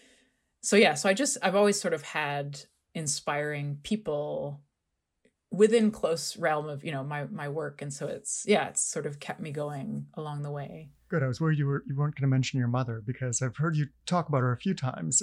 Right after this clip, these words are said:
Speaker 2: <laughs> And I know that sometimes, uh, the most, uh, inspiring people, uh, or the people who are right in front of us can be, um, overlooked. <laughs>
Speaker 1: Oh, yeah. No, I mean, she was definitely, she was,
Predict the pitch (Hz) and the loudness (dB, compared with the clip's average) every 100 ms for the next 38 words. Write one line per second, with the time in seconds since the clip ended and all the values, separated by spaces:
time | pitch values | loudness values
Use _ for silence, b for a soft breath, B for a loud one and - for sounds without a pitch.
0 | 139 - 170 156 147 143 139 - 147 147 | 2 8 10 12 12 10 6 4 4 4
1 | 139 135 - B B B B - 131 131 | 4 2 -2 B B B B 0 4 6
2 | 139 139 - - - 127 - - - 147 | 6 6 4 0 -2 -2 -4 -6 0 2
3 | - 156 156 135 151 139 127 123 b b | 6 6 6 4 0 0 -2 -2 b b
4 | b b - 67 - - _ _ _ _ | b b -8 -8 -8 -14 _ _ _ _
5 | - 143 131 160 151 139 139 135 131 151 | 0 2 4 4 6 6 4 2 0 -2
6 | 123 123 - - 123 117 117 - 143 226 | -2 -4 -4 -4 -4 -4 -6 -6 -8 -4
7 | 120 123 120 113 - - 123 - - - | -2 -2 -4 -6 -8 2 2 2 -6 -20
8 | _ - - _ B B B B 214 262 | _ -6 -6 _ B B B B 4 8
9 | 214 156 175 190 180 170 - 269 226 165 | 8 6 2 2 2 -2 0 0 0 -2
10 | 165 170 147 143 - 180 170 - - | -4 -6 -6 -8 -8 -8 -6 -6 -6